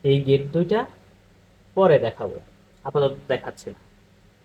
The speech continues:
এখন দেখো এই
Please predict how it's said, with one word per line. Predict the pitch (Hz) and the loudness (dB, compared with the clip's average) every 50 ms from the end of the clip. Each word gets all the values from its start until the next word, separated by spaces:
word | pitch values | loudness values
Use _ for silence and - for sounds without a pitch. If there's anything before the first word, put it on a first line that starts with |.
| _ _ _ _ _ _ _ _ _ _ _ _ | _ _ _ _ _ _ _ _ _ _ _ _
এখন | - 135 - - 226 240 233 226 | -12 -10 -6 -6 -4 0 0 0
দেখো | 208 - - - 123 127 151 196 220 - - _ _ _ _ _ _ _ _ _ _ _ _ _ _ _ _ _ _ _ _ _ _ _ _ _ _ _ _ _ _ _ _ | 0 0 0 0 0 2 2 0 -4 -8 -16 _ _ _ _ _ _ _ _ _ _ _ _ _ _ _ _ _ _ _ _ _ _ _ _ _ _ _ _ _ _ _ _
এই | 147 139 135 | 0 0 0